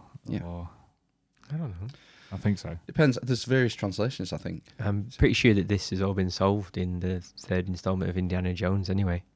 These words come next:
Speaker 1: Um,
Speaker 2: Yeah.
Speaker 1: I'll tell you what, it, do you remember the Da Vinci Code?
Speaker 3: Yeah.
Speaker 2: Dan
Speaker 1: Wasn't,
Speaker 2: Brown.
Speaker 1: wasn't the Holy Grail the son of Christ?
Speaker 2: No, that was Preacher. The Preacher.
Speaker 1: <laughs> All right.
Speaker 3: Yes.
Speaker 2: The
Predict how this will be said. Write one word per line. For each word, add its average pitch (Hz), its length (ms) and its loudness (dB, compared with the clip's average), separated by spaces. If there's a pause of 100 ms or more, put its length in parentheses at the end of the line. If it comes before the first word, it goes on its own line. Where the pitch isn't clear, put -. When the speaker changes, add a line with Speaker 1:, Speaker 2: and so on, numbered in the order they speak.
(320)
Speaker 1:
Um, 90 460 -12 (420)
Speaker 2:
Yeah. 85 340 0 (1300)
Speaker 1:
I'll 117 40 -6
tell - 140 2
you 160 80 6
what, 113 140 4
it, 104 60 4
do - 220 -8
you 135 40 2
remember 139 180 4
the 127 120 2
Da 117 100 -2
Vinci 143 300 2
Code? - 340 0 (720)
Speaker 3:
Yeah. 90 140 -6
Speaker 2:
Dan 107 100 4
Speaker 1:
Wasn't, 147 180 8
Speaker 2:
Brown. 135 180 2
Speaker 1:
wasn't 127 280 0
the 123 60 4
Holy 120 340 2
Grail 110 560 4
the 101 480 -2
son 87 460 -2 (120)
of - 160 -16
Christ? - 460 -10 (720)
Speaker 2:
No, 113 340 2
that 117 140 2
was 117 100 0
Preacher. 107 560 -4 (160)
The 104 80 -4
Preacher. 110 540 -2
Speaker 1:
<laughs> - 40 0
All 240 200 10
right. 185 180 10
Speaker 3:
Yes. 113 300 8
Speaker 2:
The 110 80 -2